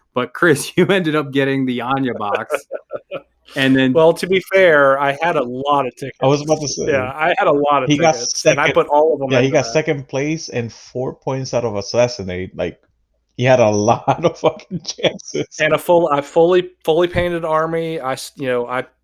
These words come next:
Speaker 2: I paint all my stuff. I dedicated at least a good three to five minutes per model.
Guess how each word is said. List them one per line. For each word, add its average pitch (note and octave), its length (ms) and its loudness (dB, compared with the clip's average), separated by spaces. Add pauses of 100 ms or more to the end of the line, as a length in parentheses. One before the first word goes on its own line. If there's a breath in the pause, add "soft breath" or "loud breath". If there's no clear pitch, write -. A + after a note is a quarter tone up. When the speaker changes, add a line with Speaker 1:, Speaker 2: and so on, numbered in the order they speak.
(100)
Speaker 2:
I D3+ 100 -6
paint C#3+ 280 -2
all C#3+ 100 2
my D3+ 140 0
stuff. C#3+ 680 -2
I A#2+ 100 -8 (640)
dedicated C#3 840 0 (340 loud breath)
at C3 160 0
least C#3+ 640 -2 (160)
a C3 100 -2
good C3 300 -4
three D3 520 -2
to A#2+ 100 -6
five C3 380 -2
minutes B2+ 300 -6
per B2+ 160 -4
model. A#2+ 480 -8